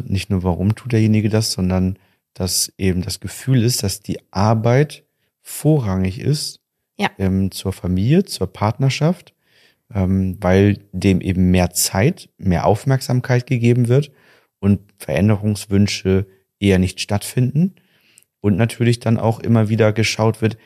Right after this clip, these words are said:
Speaker 1: dass man das gesamte Familienleben rund um die ganze Arbeit shiftet. Das ist nun jedem bewusst bei vierzig Stunden, aber wenn's mehr wird, ist meistens schwierig.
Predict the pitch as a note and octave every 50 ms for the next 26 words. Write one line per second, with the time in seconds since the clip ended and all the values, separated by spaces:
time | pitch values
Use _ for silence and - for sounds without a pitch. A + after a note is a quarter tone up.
0 | _ _ _ _ - G#2 G2 - - G2+ F#2+ G2 F#2+ - - - F#2+ E2+ G2 G2+
1 | B2+ C3 - C#3+ C#3 C#3 - - - G2 G2 G2 A2+ C#3+ D3+ D3 B2 A2 A2 A#2
2 | B2 B2+ C3+ C#3+ D3 - _ _ _ _ _ - F2 E2+ F#2 A#2+ D3 D3 - -
3 | A2+ A2+ G#2 G#2 G#2 G2+ G#2 - - - - G2 G2 G2+ F#2+ - - - G#2 -
4 | - - - F#2+ - - _ _ _ _ _ _ _ _ - - F2+ F#2+ - A2
5 | G2+ F#2+ F#2 G2 F#2 G2 F2+ F2 E2+ F#2+ B2+ D3+ - - - G2 F2+ - - G2+
6 | - - - G#2 - - A2 A#2+ G2+ D#3 D#3+ F#3+ F#3 - _ _ _ _ _ _
7 | _ - F#2+ F#2 F2+ F2 F#2+ F2+ F2+ - - - G2 F#2 F#2 G2 A2+ B2 A#2 C3
8 | D3 D3 - - - _ _ _ _ - A2 A2+ A#2 - C3 B2 B2 - - C3
9 | - - - - G#2+ G2+ F2+ D#2 C#2 - - -